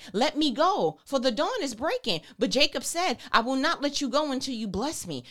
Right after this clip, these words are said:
Twenty-seven, "What is your name?" the man asked. He replied, "Jacob." Twenty-eight, "Your name will no longer be Jacob," for the man told him.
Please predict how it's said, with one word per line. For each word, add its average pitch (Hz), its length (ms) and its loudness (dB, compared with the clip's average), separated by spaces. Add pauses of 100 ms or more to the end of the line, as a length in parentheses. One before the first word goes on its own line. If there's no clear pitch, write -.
Twenty-seven, 277 640 0
"What 302 140 2
is 269 180 2
your 190 80 0
name?" 208 420 0 (160)
the 196 100 0
man 196 280 2
asked. 175 400 0
He 262 160 0
replied, 240 500 2
"Jacob." 247 460 0 (120)
Twenty-eight, 277 600 0
"Your 190 160 -2
name 262 220 0
will 254 100 0
no 269 180 0
longer 277 300 0
be 277 220 0
Jacob," 190 440 -2 (140)
for 202 100 -4
the 190 120 -2
man 180 220 -2
told 165 260 -6
him. 117 240 -12